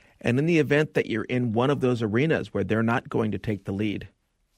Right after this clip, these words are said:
some of the resources that we, we spoke of earlier, such as the, uh, California Courts info page or the California Courts,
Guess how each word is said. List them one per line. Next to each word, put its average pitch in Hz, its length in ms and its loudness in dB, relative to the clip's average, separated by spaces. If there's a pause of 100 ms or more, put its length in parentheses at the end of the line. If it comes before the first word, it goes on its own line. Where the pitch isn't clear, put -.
(1000)
some 131 200 0
of 131 60 4
the 120 80 4
resources 127 540 2
that - 180 0
we, 123 160 0 (300)
we 123 100 0
spoke 127 320 2
of 120 140 2
earlier, 123 300 4
such - 280 -2
as 117 260 -2 (640)
the, 107 220 2
uh, 104 180 2
California 117 520 -2
Courts - 400 -6
info 127 380 0
page 123 460 -4
or - 60 -8
the 101 80 -10
California 113 520 -8
Courts, - 500 -10